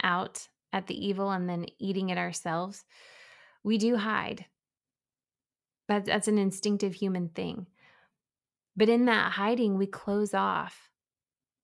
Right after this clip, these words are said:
God's voice. And that to me is,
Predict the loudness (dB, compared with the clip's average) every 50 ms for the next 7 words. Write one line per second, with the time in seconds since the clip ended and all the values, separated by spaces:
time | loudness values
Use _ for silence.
0 | _ _ _ _ _ _ _ _ _ _ -8 -8 -6 -6 -8 -10 -10 -10 -8 -8
1 | -8 -10 -12 -16 -18 -20 -20 _ _ _ _ _ _ _ _ _ _ _ _ _
2 | _ _ _ _ _ _ _ _ _ _ _ _ _ _ _ _ _ _ _ _
3 | _ _ _ _ _ _ _ _ _ _ _ _ _ _ _ _ _ _ _ _
4 | -6 -2 0 2 2 2 0 -2 -4 -2 0 0 0 0 0 -2 -2 -2 -4 -4
5 | -4 -6